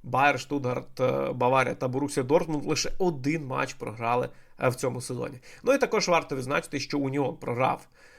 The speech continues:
в шосте поспіль в чемпіонаті, в восьме поспіль в усіх турнірах і на п'ятнадцятій позиції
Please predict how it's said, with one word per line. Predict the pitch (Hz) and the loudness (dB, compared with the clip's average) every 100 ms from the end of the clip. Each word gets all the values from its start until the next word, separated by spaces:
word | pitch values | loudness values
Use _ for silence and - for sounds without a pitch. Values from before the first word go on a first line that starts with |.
| - | -12
в | - | -2
шосте | 90 - - | 0 0 -2
поспіль | 131 120 131 - - | -2 -4 -8 -10 -8
в | |
чемпіонаті, | - 170 135 120 127 131 139 | -2 -2 0 -2 -4 -4 -2
в | |
восьме | 131 151 131 123 | 0 0 0 -4
поспіль | 127 123 127 | -4 -6 -6
в | |
усіх | 131 131 127 | -6 -8 -4
турнірах | 151 139 156 220 202 - | -2 0 0 0 -2 -6
і | 156 | -2
на | 170 | -2
п'ятнадцятій | 170 175 170 - 165 151 147 131 127 | -2 -2 -4 -2 0 2 0 -8 -10
позиції | 123 113 139 143 151 135 | -8 -4 -4 -2 -2 -2